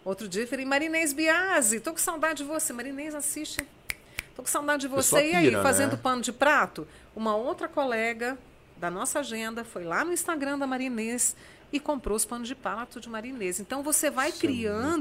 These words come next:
Speaker 1: criando
Speaker 2: legal.
Speaker 1: público.
Speaker 2: É.
Speaker 1: Amigos,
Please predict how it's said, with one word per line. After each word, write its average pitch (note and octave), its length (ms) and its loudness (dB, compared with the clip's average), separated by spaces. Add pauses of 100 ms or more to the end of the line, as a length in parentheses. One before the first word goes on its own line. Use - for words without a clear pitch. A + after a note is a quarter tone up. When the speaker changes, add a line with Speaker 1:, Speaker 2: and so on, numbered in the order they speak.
Speaker 1:
criando - 80 -4 (100)
Speaker 2:
legal. D#2+ 160 -8 (680)
Speaker 1:
público. A#4 500 -6 (680)
Speaker 2:
É. G3 40 0
Speaker 1:
Amigos, B3+ 920 0